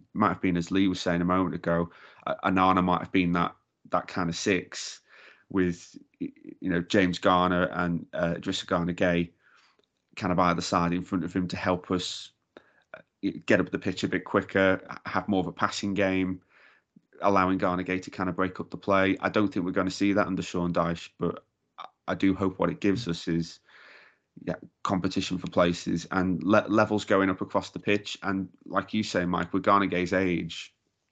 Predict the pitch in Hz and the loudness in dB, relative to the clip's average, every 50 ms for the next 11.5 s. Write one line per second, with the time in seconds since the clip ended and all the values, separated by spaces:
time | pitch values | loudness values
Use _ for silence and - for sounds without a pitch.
0 | _ - - 117 110 104 98 87 95 87 85 - - - 87 85 95 90 - 90 | _ -8 -4 0 2 4 4 4 2 0 -2 -6 -6 -8 -2 0 0 0 0 -2
1 | 85 85 - - 95 92 87 85 87 85 - - 92 90 90 92 92 87 - - | -4 -4 -4 -4 -2 0 0 0 -2 -4 -2 0 2 2 4 2 0 -2 -2 -2
2 | 92 87 85 85 85 - - - - - - - - - _ _ _ - - 95 | 0 0 0 0 -2 -4 -12 -20 -20 -20 -20 -20 -20 -20 _ _ _ -4 -4 -4
3 | 95 - - 101 92 87 - - - - - 92 90 - 95 92 85 85 - 58 | -4 -2 0 0 0 0 0 -6 -12 -6 -4 -4 0 2 0 2 2 0 -4 -4
4 | - - - 95 87 - - 95 90 87 85 - - 87 80 82 82 - _ _ | -6 0 0 0 0 0 -2 0 0 0 -2 -2 -4 -2 -2 -2 -4 -6 _ _
5 | _ _ _ _ _ _ _ - 92 87 87 85 82 85 80 - _ - - - | _ _ _ _ _ _ _ -6 -4 -2 0 0 0 -2 -2 -6 _ -20 -18 -16
6 | - - 95 - - 98 92 85 82 - - - - 98 90 85 85 - - 92 | -8 -8 -8 -4 0 0 0 0 0 -6 -6 0 2 2 2 2 -2 -2 -2 -2
7 | 90 90 90 90 87 87 85 - _ _ - - - - - - _ _ - - | 0 0 0 0 0 -2 -4 -6 _ _ -20 -20 -20 -20 -20 -20 _ _ -6 -4
8 | 98 95 95 101 147 151 - - 151 160 139 127 110 110 - 127 139 120 107 - | -2 0 2 4 4 2 2 4 4 4 6 4 2 2 2 2 2 2 2 0
9 | - 117 107 104 92 85 117 110 95 80 - - - 98 85 80 95 90 - 98 | 0 2 2 2 2 2 2 0 0 0 -2 -4 0 0 0 0 0 -4 -2 -2
10 | 95 92 90 - - _ _ _ _ _ _ _ _ _ _ _ _ _ - - | -2 -2 -2 -6 -16 _ _ _ _ _ _ _ _ _ _ _ _ _ -4 -2
11 | 104 87 - - _ _ _ - - | -2 -2 -2 -8 _ _ _ -20 -20